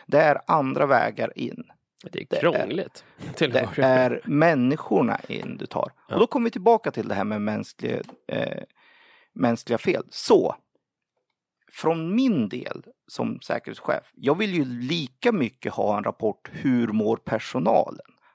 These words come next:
Speaker 1: All personal med hög administrativ access. Det är ju viktigare för mig att få en daglig checklista, mår alla bra idag?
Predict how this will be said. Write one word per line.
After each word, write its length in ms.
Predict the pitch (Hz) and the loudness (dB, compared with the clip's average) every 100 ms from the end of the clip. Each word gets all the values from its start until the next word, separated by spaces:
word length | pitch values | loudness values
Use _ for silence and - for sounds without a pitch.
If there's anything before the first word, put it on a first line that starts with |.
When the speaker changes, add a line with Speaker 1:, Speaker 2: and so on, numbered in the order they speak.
| _ - | _ 2
Speaker 1:
All 200 | 170 226 | 2 2
personal 840 | - 139 - 117 180 247 156 - | -4 -8 -4 -2 2 4 4 0
med 140 | - 117 | -4 -4
hög 240 | 117 - | -4 -4
administrativ 680 | - - - - - - - | -6 -8 -14 -16 -14 -14 -16
access. 400 | - - - - - - - | -16 -16 -16 -20 -20 -20 -6
Det 80 | 135 | -2
är 220 | 196 208 | 0 0
ju 160 | 175 143 | 0 -2
viktigare 800 | 120 196 - - 294 - - - | -4 -8 -12 -10 -2 2 0 -2
för 140 | - | -10
mig 320 | - - 131 - | -10 -10 -16 -8
att 100 | - | -6
få 160 | - 131 | 0 2
en 120 | 123 | 4
daglig 380 | 117 123 120 120 | 4 4 4 -2
checklista, 680 | - 180 - - 208 - 98 | -4 -6 -6 -10 -10 -8 -2
mår 360 | 110 147 120 | 0 2 0
alla 360 | - 104 110 113 | 0 -2 -2 -4
bra 480 | 147 277 - - - _ _ - | 0 0 0 -10 -20 _ _ -4
idag? 320 | 123 - | -2 -4